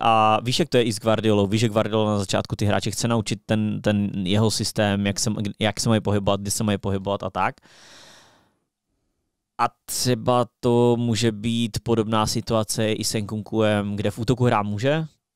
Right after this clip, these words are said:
protože prostě on, on je golovej, on si najde ten prostor, ale jako je nefantastický fotbalista úplně. Ale na té levé straně to úplně,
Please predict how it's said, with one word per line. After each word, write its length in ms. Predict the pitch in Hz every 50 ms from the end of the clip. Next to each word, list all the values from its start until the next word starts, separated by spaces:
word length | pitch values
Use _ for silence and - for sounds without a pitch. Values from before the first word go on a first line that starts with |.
| _ _ _ _ _ _ _ _ _ _
protože 460 | _ 104 92 90 98 95 92 90 90
prostě 380 | - - - - - - - 95
on, 260 | 92 95 95 92 90
on 200 | 90 90 92 95
je 140 | 95 95 107
golovej, 480 | 107 110 117 117 120 110 107 107 104 101
on 80 | 101
si 100 | - - -
najde 240 | 101 101 110 117 117
ten 160 | 110 117 107
prostor, 360 | - 110 107 - - - 101 98
ale 180 | 98 98 98
jako 180 | 98 95 - 110
je 60 | 104
nefantastický 680 | 101 98 - - 98 92 - 113 - - 101 - - 98
fotbalista 520 | - - 98 87 90 85 87 - - 87
úplně. 460 | 87 85 _ - 87 85 80 92 127 147 _ _ _ _ _ _ _ _ _ _ _ _ _ _ _ _ _ _ _ _ _ _ _ _ _ _ _ _ _ _ _ _ _ _ _ _
Ale 400 | - 107 104 107 110 113 110 107
na 180 | 107 110 104 98
té 120 | - - 113 107
levé 200 | 107 104 104 107
straně 560 | - - - - 110 98 98 98 98 98 95 95 95 92 92 92 92 92 92 92 90 92 - - _ _ _ _ _ _ _ _ _ _ _ _
to 120 | _ 107 101 - _ _
úplně, 540 | 110 - _ _ - 104 98 95 92 92